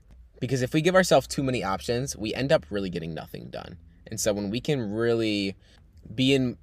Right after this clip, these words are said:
be more intentional with what we genuinely need to get done, like, the needle moving activities in our life done, then we really don't need more than five. If we get those five things, even in, in really even th-, those three things done,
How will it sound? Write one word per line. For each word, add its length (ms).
be 160
more 220
intentional 640
with 200
what 180
we 160
genuinely 600
need 340
to 100
get 200
done, 300
like, 140
the 80
needle 420
moving 380
activities 760
in 100
our 140
life 360
done, 440
then 140
we 120
really 200
don't 240
need 240
more 180
than 120
five. 380
If 100
we 80
get 160
those 200
five 320
things, 460
even 300
in, 300
in 320
really 260
even 240
th-, 260
those 260
three 280
things 340
done, 380